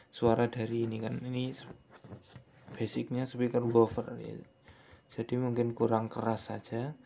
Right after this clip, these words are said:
Terus tweeternya kalian bisa pakai A C R,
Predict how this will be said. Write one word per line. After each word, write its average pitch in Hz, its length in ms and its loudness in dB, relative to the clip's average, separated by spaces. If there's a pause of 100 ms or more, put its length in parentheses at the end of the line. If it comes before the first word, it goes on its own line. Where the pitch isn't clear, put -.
(480)
Terus 131 240 0
tweeternya 135 480 0
kalian 131 320 0
bisa 120 240 -4
pakai 120 320 -2 (680)
A 139 100 -2
C 117 220 -4
R, 123 240 -2